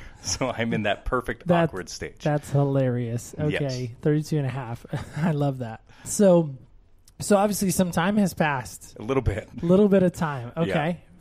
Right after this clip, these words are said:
Speaker 2: fair enough to say. All right, so, uh, back then, again, uh, thinking back to that, uh, what was one thing that you learned back then that, that maybe you still use today? It wa-, was there one thing or maybe a accumulation of things that, that you remember?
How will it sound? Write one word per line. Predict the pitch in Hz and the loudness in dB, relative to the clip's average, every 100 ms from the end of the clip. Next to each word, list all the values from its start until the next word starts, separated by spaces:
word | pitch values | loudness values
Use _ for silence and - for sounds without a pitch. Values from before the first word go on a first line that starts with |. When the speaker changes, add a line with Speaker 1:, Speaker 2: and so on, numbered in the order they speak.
| - | -2
Speaker 2:
fair | 160 156 | 0 2
enough | 156 139 | 0 -2
to | 156 | -2
say. | 143 123 117 - - - - - | -2 -4 -6 -12 -20 -20 -10 2
All | 165 | 4
right, | 170 135 - | 4 0 -6
so, | - 202 190 180 - | -2 4 4 4 0
uh, | 165 151 143 127 117 | 0 2 0 -2 -6
back | 160 151 214 220 - | -14 -2 0 0 -2
then, | 160 151 | -4 -4
again, | 147 139 139 - - - - | -6 -6 -8 -10 -20 -20 -10
uh, | 131 131 | -6 -4
thinking | 170 160 151 | -4 -4 -2
back | 139 135 | -4 -4
to | - | -6
that, | 135 123 123 - - | -6 -6 -8 -10 -8
uh, | 135 120 | -6 -2
what | 151 214 | -2 2
was | 233 165 | 2 0
one | 151 160 180 | -2 -4 -4
thing | 170 175 160 | -6 -6 -4
that | 143 | -6
you | 131 143 | -4 -2
learned | 147 151 147 | -2 -4 -6
back | 139 139 | -6 -8
then | 131 131 | -10 -8
that, | 131 123 127 | -10 -10 -10
that | 123 | -8
maybe | 127 131 127 | -8 -8 -6
you | 127 | -8
still | - - 131 | -8 -6 -4
use | 123 123 120 - | -4 -4 -6 -10
today? | - 110 101 107 - - | -12 -12 -12 -14 -18 -12
It | 143 | -8
wa-, | 127 | -8
was | 110 143 | -6 -6
there | 139 | -4
one | 131 151 151 | -6 -6 -4
thing | 156 139 | -6 -6
or | |
maybe | 131 127 127 | -8 -6 -6
a | 120 113 - | -6 -8 -12
accumulation | - 156 147 131 139 - 139 | -10 -8 -6 -6 -6 -6 -8
of | 131 | -8
things | 135 135 127 | -10 -10 -10
that, | 127 120 113 - | -8 -8 -10 -10
that | - | -8
you | 123 127 | -6 -6
remember? | 135 135 123 131 | -6 -4 -4 -4